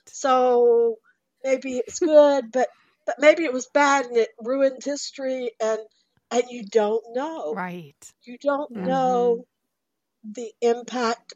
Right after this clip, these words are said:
Speaker 1: of your actions or your words a lot of times ever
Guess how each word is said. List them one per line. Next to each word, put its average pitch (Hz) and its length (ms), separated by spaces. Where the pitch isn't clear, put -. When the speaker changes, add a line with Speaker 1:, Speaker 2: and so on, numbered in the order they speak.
Speaker 1:
of 208 160
your 190 240
actions 220 840
or 190 140
your 180 320
words 214 720
a 214 100
lot 220 280
of 226 80
times 190 720
ever 226 480